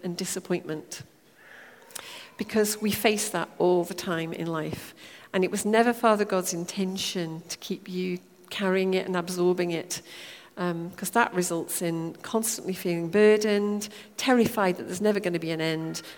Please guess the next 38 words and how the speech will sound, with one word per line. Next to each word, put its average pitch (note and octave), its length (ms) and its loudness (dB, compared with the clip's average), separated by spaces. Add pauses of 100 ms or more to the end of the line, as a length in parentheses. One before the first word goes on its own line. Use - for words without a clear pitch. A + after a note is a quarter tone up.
(100)
and E3+ 320 -2 (220)
it's - 160 -2
just G3+ 200 -2
gonna F3+ 180 0
destroy F3+ 440 0
my E3+ 140 2
life, D#3+ 480 0 (240)
and E3 100 -2
it's - 140 -4
not G3+ 180 0
the F3 80 -2
life E3 260 -2
I F3+ 40 -2
want D#3+ 260 -4
anyway. D#3+ 500 -2 (560)
So - 200 -4
learning C#4 480 4
how F3+ 640 0 (380)
to F3+ 460 -2 (300)
get G#3 220 4
to - 120 -4
Father F3+ 560 0
and E3+ 200 -4
actually E3+ 800 -2 (520)
do F#3+ 180 2
the G3 80 6
exchange F3+ 640 0
that - 80 -6
we - 80 -6
heard F3 240 -2
about E3+ 240 -4
in D#3+ 100 -10
worship E3+ 320 -4
this - 220 -6
morning. E3+ 240 -6
How F#3+ 320 -2
can G3+ 360 -2
you E3 300 0